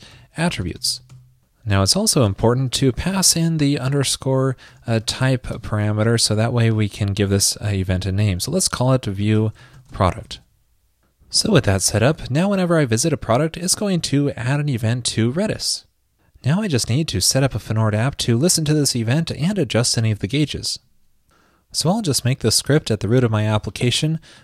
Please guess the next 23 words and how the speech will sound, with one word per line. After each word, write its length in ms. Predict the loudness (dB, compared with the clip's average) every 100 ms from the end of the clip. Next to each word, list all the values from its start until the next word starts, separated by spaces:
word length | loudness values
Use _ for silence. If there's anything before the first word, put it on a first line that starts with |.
| _
I'll 180 | -2 0
just 240 | 0 -2 -2
call 240 | -2 2
it, 180 | 2 0
uh, 140 | -2
Fnord 460 | -2 2 2 2 -2
metric 640 | -2 -2 0 -2 -2 -8 -6
app 320 | -4 -6 -10 -14 -6
dot 120 | -2
R 120 | -2
B. 260 | -2 -6 -10 _ _ _ _ _ _ -4
And 120 | 0
then 120 | 2
I'll 100 | 0
paste 300 | 2 2 2
in 120 | 0
some 240 | 0 -2 0
boilerplate 540 | 2 2 2 0 -2
code 300 | 2 2 2
to 180 | 0 0
get 200 | 0 0
us 120 | 2
started. 460 | 2 2 0 -6